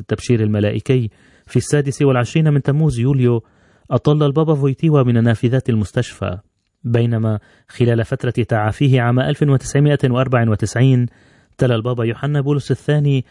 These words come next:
صلاة "افرحي يا ملكة السماء" أربع مرات من نهاية شهر نيسان أبريل وحتى السابع والعشرين من أيار مايو، خلال فترة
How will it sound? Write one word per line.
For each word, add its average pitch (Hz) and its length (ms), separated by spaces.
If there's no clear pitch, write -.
صلاة 156 340
"افرحي 156 480
يا 139 80
ملكة 135 380
السماء" 127 500
أربع 113 280
مرات 107 540
من 110 140
نهاية 113 400
شهر 113 280
نيسان 110 380
أبريل 120 460
وحتى 127 340
السابع 151 420
والعشرين 135 460
من 120 120
أيار 113 300
مايو، 98 480
خلال 117 380
فترة 120 420